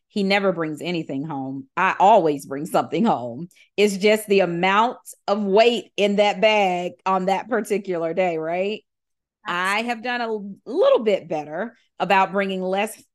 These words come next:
things home. However, I still bring my book bag to work and from work. So I think that is,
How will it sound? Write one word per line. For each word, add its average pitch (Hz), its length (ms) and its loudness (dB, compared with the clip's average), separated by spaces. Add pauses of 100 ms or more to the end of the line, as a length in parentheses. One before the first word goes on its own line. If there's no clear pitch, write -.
things 190 320 -4
home. 156 540 -4 (360)
However, 240 500 0
I 180 120 0
still 233 480 -4
bring 294 260 -4
my 294 80 -2
book 247 260 -6
bag 156 500 -6 (500)
to 262 200 0
work 220 420 0 (100)
and 185 340 -4 (160)
from 170 340 -6
work. 131 460 -16 (360)
So 214 760 -2
I 196 140 0
think 233 420 -10
that 214 180 2
is, 202 360 -6